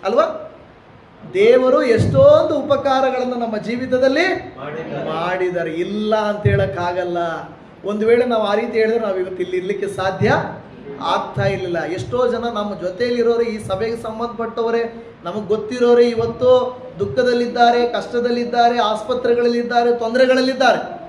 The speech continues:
Speaker 1: ನಾವು ದೇವರ ಆಲಯದಲ್ಲಿ ಇದ್ದೀವಿ ಅಂದ್ರೆ ಅದು ದೇವರ ಕೃಪೆಯೇ. ಅದಕ್ಕೆ ಏನ್ ಮಾಡಿದ ಅವನು? ದೇವರನ್ನ ಕೊಂಡಾಡಿದ. ಅವನೇನ್ ಮಾಡಿದ? ದೇವರನ್ನ.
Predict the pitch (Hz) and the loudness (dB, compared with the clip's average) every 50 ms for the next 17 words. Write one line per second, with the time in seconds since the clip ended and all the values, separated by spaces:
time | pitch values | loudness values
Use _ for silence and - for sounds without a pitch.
0 | - - - 175 175 185 190 202 196 190 170 170 180 185 190 185 175 175 180 180 | -18 -14 -6 -4 0 2 2 2 2 2 0 0 0 0 0 0 0 0 0 0
1 | 190 190 185 180 175 175 165 156 165 170 170 165 160 160 160 185 226 262 269 233 | 0 -2 -2 -4 -4 -6 -6 -4 -4 -4 -4 -4 -6 -4 -2 2 4 4 4 4
2 | 190 - - - - - - 156 156 160 160 160 165 160 165 170 175 185 180 196 | 2 0 -4 -8 -12 -14 -12 -10 -10 -10 -10 -10 -10 -6 -4 0 0 2 4 4
3 | 226 262 311 - - - - - - - - - - - 185 196 - 233 240 240 | 6 4 4 2 0 -4 -8 -12 -16 -18 -18 -16 -6 -2 0 2 6 6 8 8
4 | 254 247 220 180 - - - - - - - 214 262 339 330 - 349 330 339 339 | 8 6 6 4 2 -2 -6 -10 -10 -2 0 0 0 0 0 2 2 2 2 2
5 | 330 320 320 311 311 311 311 294 285 269 262 254 254 247 - 233 247 262 262 269 | 2 2 4 4 4 4 4 4 4 4 4 4 2 2 4 4 4 6 4 4
6 | 262 262 262 294 320 381 392 - - - - - - - - - - - - - | 2 2 2 4 4 4 2 0 -4 -8 -12 -16 -20 -20 -20 -20 -18 -18 -16 -6
7 | - 220 240 269 285 294 294 294 285 277 269 269 262 254 254 214 233 233 226 220 | -2 0 0 0 0 0 4 4 6 6 6 6 4 4 2 2 4 4 6 6
8 | 214 208 202 185 180 202 214 226 240 240 240 240 240 240 240 240 233 240 240 247 | 4 4 2 0 0 -2 -2 -2 -2 0 0 0 0 0 0 2 2 4 4 4
9 | 254 254 262 254 | 4 2 2 2